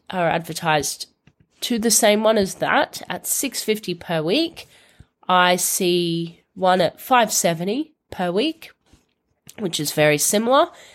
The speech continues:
and it's, if not a little more updated, apart from the bathrooms. I see another one at five sixty per week,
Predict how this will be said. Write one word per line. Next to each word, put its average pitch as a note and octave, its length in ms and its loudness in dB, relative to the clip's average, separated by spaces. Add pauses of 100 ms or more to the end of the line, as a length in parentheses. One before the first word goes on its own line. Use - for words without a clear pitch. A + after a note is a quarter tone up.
(140)
and G#3+ 180 2
it's, - 300 -2 (100)
if A3+ 240 0
not A3 260 4
a G#3 40 0
little F#3 280 2
more E3+ 340 2
updated, D#3+ 720 0 (320)
apart - 340 0
from E3+ 200 -4
the E3 80 -2
bathrooms. A3+ 720 -4 (400)
I F#3+ 80 2
see F3+ 240 2
another E3 340 4
one D#3+ 300 0 (120)
at D#3+ 280 0
five D3 360 2
sixty G3 440 -2
per G3 240 4
week, C#4+ 360 0